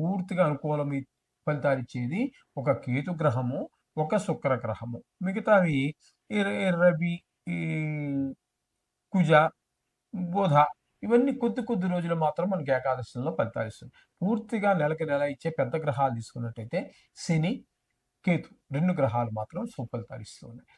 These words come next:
కాబట్టి ఏం కంగారు పడకండి, దీనికి ఏం కంగారు పడాల్సిన పనే లేదు. ఇది గోచారం, ఇది దీని ఫలి-, ఇది మన జీవితం మీద దీని ప్రభావమే పది నుంచి పదిహేను. అదే నిష్ణాతులైన వాడు చెప్తే,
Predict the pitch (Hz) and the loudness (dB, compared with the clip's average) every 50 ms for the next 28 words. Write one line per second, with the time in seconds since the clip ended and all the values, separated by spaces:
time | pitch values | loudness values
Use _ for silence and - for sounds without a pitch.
0 | _ _ - 123 117 117 123 117 - 208 226 269 - _ _ _ _ - 127 165 | _ _ -6 -4 -4 -4 -4 -4 -4 -4 -4 -4 -4 _ _ _ _ -2 0 0
1 | 190 180 - - 165 196 220 226 214 220 214 196 - 180 139 110 101 107 - _ | 2 2 2 4 6 6 6 6 6 4 2 2 0 -2 -2 -2 -4 -8 -12 _
2 | _ - 131 117 131 135 127 135 123 - 127 120 139 165 180 175 170 180 180 180 | _ -6 -4 -2 -2 0 -2 -4 -2 0 0 2 4 4 2 4 4 2 2 2
3 | 175 160 180 175 - - 131 139 156 165 160 143 123 110 104 113 127 - - 117 | 0 0 -2 -2 0 0 0 0 0 -2 -4 -4 -6 -6 -6 -8 -12 -8 -4 -2
4 | 131 147 143 - 208 202 101 - 113 95 101 98 104 117 135 143 - - 131 - | -2 -2 0 2 2 2 2 2 -2 -6 -12 -14 -10 -8 -8 -6 -6 -8 -10 -10
5 | - - - - _ _ - 120 107 131 139 123 123 131 139 120 117 139 165 165 | -12 -16 -20 -20 _ _ -10 -4 -2 0 0 2 0 0 0 -2 -2 -2 -2 -2
6 | 196 185 185 190 170 151 151 151 143 - 131 127 127 127 151 170 170 170 185 190 | -2 -2 -4 -4 -6 -6 -6 -8 -6 -2 -2 0 2 4 4 4 4 2 -2 -2
7 | 185 175 151 156 160 160 - 170 175 160 139 139 147 143 139 139 127 127 156 151 | -2 -2 -2 -2 -4 -8 -6 -4 -4 -4 -2 -4 -4 -4 -4 -6 -8 -10 -10 -12
8 | 139 131 - - 160 160 156 151 151 147 143 143 135 117 113 120 117 - - 113 | -14 -14 -8 -2 -2 -2 -2 -2 -4 -4 0 0 0 0 -2 -6 -12 -10 -12 -12
9 | 101 - | -12 -12